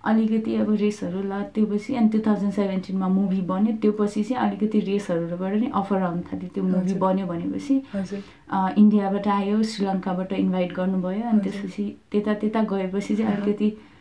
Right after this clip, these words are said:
Speaker 1: रेस भाइब्स थाहा पाएँ के।
Speaker 2: अहँ।
Speaker 1: अ, मजा आउँदो रहेछ भन्ने थाहा भयो के, ओहो, रेस खेल्ने। अनि त्यो बेलामा त हुन्छ नि, कम्पिटिसन हुँदा त अलिकति अब राइड, नर्मल राइड जानु, रेस गर्नुमा धेरै फरक पर्छ नि त।
Speaker 2: या।
Speaker 1: अलिकति अब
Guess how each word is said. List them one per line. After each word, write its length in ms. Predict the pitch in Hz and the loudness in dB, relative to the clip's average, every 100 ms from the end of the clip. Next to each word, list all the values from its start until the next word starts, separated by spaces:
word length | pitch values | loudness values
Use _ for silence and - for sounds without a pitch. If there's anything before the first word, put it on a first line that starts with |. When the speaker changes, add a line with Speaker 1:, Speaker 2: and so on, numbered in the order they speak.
| _ - | _ -4
Speaker 1:
रेस 360 | 196 214 214 - | 4 4 4 0
भाइब्स 260 | 175 170 - | -2 -2 -6
थाहा 280 | - 233 | 0 2
पाएँ 240 | 226 214 185 | 4 2 2
के। 200 | 214 262 | 0 2
Speaker 2:
अहँ। 400 | 196 190 240 - - - | 2 -2 -6 -16 -12 2
Speaker 1:
अ, 60 | |
मजा 300 | 208 220 247 | 4 6 6
आउँदो 260 | 320 277 233 | 8 6 6
रहेछ 240 | 208 220 | 4 4
भन्ने 320 | 254 202 175 180 | 4 2 0 0
थाहा 160 | 208 190 | 2 2
भयो 240 | 175 190 | 0 0
के, 120 | 233 | 0
ओहो, 300 | - 208 220 | 0 2 4
रेस 260 | 220 226 226 | 6 4 4
खेल्ने। 320 | 254 269 302 - - - - | 6 8 6 4 -14 -16 2
अनि 120 | 214 | 4
त्यो 160 | 214 247 | 6 4
बेलामा 340 | 226 226 226 | 4 2 2
त 80 | 214 | 2
हुन्छ 160 | 202 190 | 0 0
नि, 160 | 247 | 0
कम्पिटिसन 480 | 226 247 240 220 262 | 2 2 2 0 0
हुँदा 300 | 220 185 202 | 0 0 -4
त 280 | 240 240 - - - | -2 -2 -4 -12 -2
अलिकति 400 | 214 214 226 - | 0 0 -2 -4
अब 320 | 220 113 220 - 185 | -4 -4 -6 -8 0
राइड, 360 | 202 214 190 - | 2 2 0 0
नर्मल 360 | 190 202 220 214 | 2 4 6 4
राइड 240 | 202 190 | 2 0
जानु, 280 | 202 202 226 | 0 0 0
रेस 220 | 233 190 - | 0 -2 -2
गर्नुमा 240 | 190 185 | -2 -2
धेरै 220 | 180 180 | -2 -4
फरक 280 | 185 185 180 | -6 -8 -6
पर्छ 180 | 185 208 | -8 -2
नि 80 | 208 | -2
त। 40 | |
Speaker 2:
या। 360 | 202 196 180 185 - - | -2 -6 -6 -10 -16 -6
Speaker 1:
अलिकति 500 | - 269 294 285 269 | 4 6 8 6 2
अब 440 | 240 220 233 294 | 0 -2 -4 -6